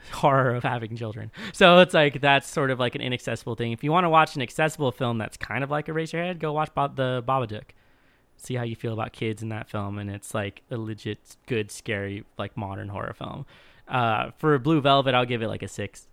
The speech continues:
Uh, for the things that I was describing earlier, I feel like he relied too heavily on certain aspects of the film to carry it through,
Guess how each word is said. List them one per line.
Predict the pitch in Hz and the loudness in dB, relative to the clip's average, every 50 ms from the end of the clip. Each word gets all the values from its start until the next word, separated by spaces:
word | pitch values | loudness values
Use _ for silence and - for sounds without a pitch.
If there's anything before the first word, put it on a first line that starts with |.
| _ _ _ _ _ _ _ _ - - | _ _ _ _ _ _ _ _ -8 -2
Uh, | 127 123 117 113 110 110 107 - _ _ | 0 2 2 2 2 0 -2 -6 _ _
for | - - 143 131 123 120 120 117 | -6 -2 0 2 4 4 2 2
the | 110 123 120 120 117 113 117 - - | 2 2 2 2 2 0 -2 -2 -2
things | 156 143 139 123 | -2 -2 0 0
that | 139 127 | 2 2
I | 123 123 120 | 2 2 2
was | 113 107 | 0 -4
describing | 110 104 - - - 131 120 117 107 110 107 - | -6 -12 -10 -6 -2 0 0 0 0 -2 -4 -6
earlier, | - 110 107 110 107 107 107 104 101 104 | -4 -2 -2 -2 -2 -2 -4 -4 -4 -4
I | 107 113 | -4 -4
feel | - - 127 123 | -4 -2 -2 0
like | 120 123 123 117 - | 0 0 0 -2 -4
he | - 139 127 | -6 -6 -4
relied | 120 123 120 120 123 123 120 | -4 -2 0 0 0 0 -2
too | - 139 131 | -6 -8 -6
heavily | 120 127 120 117 127 123 120 | -6 -6 -6 -6 -6 -6 -4
on | 113 113 | -6 -6
certain | 110 - 120 117 - 113 | -6 -6 -6 -6 -4 -6
aspects | 107 104 107 - - - 107 - - | -6 -6 -8 -8 -8 -10 -10 -10 -12
of | - 107 | -12 -12
the | 104 | -12
film | - - 107 104 104 | -10 -10 -8 -8 -8
to | - - | -10 -10
carry | - - 107 101 104 104 107 | -8 -6 -4 -4 -4 -4 -8
it | - | -10
through, | - - 107 104 113 131 | -10 -8 -6 -6 -6 -8